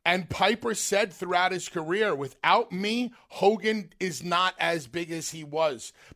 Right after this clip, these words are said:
And he's probably right, because Hogan needed a Roddy Piper. Every babyface needs a great heel. Steve Austin needed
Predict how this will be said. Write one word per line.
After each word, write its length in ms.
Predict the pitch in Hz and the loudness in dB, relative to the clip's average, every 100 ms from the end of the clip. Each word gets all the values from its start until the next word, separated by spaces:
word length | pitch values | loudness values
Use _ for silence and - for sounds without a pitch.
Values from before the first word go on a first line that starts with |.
| - | -4
And 220 | 190 202 | 0 0
he's 300 | 180 226 190 | -4 -8 -10
probably 640 | - - 208 254 247 214 196 | -8 0 2 2 0 -2 -2
right, 340 | 185 240 139 _ - - - | 0 0 -2 _ -20 -20 -4
because 300 | 202 208 - | -2 0 -2
Hogan 680 | - - 220 190 240 226 185 _ - | -4 2 2 2 -2 -2 -6 _ -14
needed 600 | 147 190 233 247 202 175 | -6 -2 0 2 2 0
a 80 | 151 | -2
Roddy 380 | 147 147 139 127 | 2 2 0 -6
Piper. 460 | 127 120 - 85 _ _ _ _ _ _ - | -6 -8 -10 -20 _ _ _ _ _ _ 2
Every 400 | 247 277 277 269 | 4 4 2 -4
babyface 880 | 185 226 214 170 - 135 110 - - - | -4 -4 -4 -8 -8 -10 -10 -14 -16 -14
needs 540 | 151 185 190 190 - - | -8 -6 -6 -8 -10 -4
a 140 | 170 | -4
great 540 | 139 143 151 151 160 _ _ | -6 -8 -4 -4 -6 _ _
heel. 480 | - 165 139 82 - _ _ _ _ _ _ - | -14 -6 -6 -6 -12 _ _ _ _ _ _ -12
Steve 520 | - - 190 214 190 | -8 -4 -2 -2 -4
Austin 720 | - 196 196 - 202 190 180 - - | 4 6 6 0 -4 -6 -6 -14 -16
needed 720 | 127 160 214 196 120 117 | -10 -4 -2 -2 -6 -12